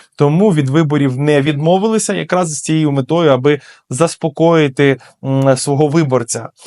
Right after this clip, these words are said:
А, є ще така оцінка від тих же неназваних джерел російського видання "Медуза"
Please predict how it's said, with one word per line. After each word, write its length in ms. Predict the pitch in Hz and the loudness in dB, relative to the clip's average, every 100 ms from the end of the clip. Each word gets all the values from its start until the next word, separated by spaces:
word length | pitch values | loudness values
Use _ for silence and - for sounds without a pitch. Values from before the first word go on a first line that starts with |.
| - 143 | -18 -6
А, 760 | - 135 139 135 131 131 131 135 | 0 2 4 4 4 4 4 2
є 360 | 135 139 220 | 0 0 0
ще 240 | 226 - 190 | 0 0 0
така 300 | 175 165 175 | 0 0 0
оцінка 840 | 143 151 - 196 196 - 135 123 | 0 -2 -2 0 0 2 2 2
від 420 | 123 143 135 143 | 0 -2 0 0
тих 220 | 175 170 139 | 2 0 0
же 400 | 139 135 131 127 | 2 4 2 0
неназваних 760 | 139 147 147 131 131 135 127 | 0 0 0 2 0 0 -2
джерел 640 | 123 135 135 131 123 123 123 | 0 0 2 2 2 2 2
російського 520 | 131 127 135 - 135 | 0 -2 -4 -2 0
видання 420 | 131 135 135 135 | 2 2 0 0
"Медуза" 560 | 135 135 233 226 175 | -2 -2 0 2 0